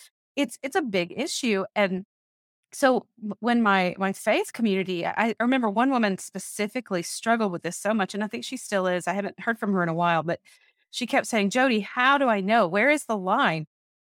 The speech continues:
between codependency and, and, uh, just, just b-, being a kind and compassionate person with my family?" And, and the thing that I told her was it, the line is, is when it becomes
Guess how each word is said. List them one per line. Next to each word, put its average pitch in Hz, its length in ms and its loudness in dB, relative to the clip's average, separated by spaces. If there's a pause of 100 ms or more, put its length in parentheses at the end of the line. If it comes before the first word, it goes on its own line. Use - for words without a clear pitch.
(120)
between 202 640 0
codependency 220 1080 -2 (400)
and, 196 420 4 (300)
and, 185 380 -2 (320)
uh, 180 280 6 (140)
just, 214 300 -6
just - 220 -4 (140)
b-, 208 100 -8 (320)
being 269 400 2
a 226 120 0
kind 247 420 0
and 214 80 0
compassionate 220 640 0
person 214 300 -4
with 190 140 -2
my 180 80 -2
family?" 220 480 0
And, 175 100 -4 (520)
and 220 260 2
the 226 120 -4
thing 311 160 0
that 294 100 2
I 202 80 4
told 311 280 -2
her 226 140 2
was 190 220 -2
it, 214 160 -4 (160)
the 202 160 2
line 214 400 4
is, 226 200 -2
is 202 180 -6
when 214 260 -2
it 247 100 -2
becomes 247 640 -6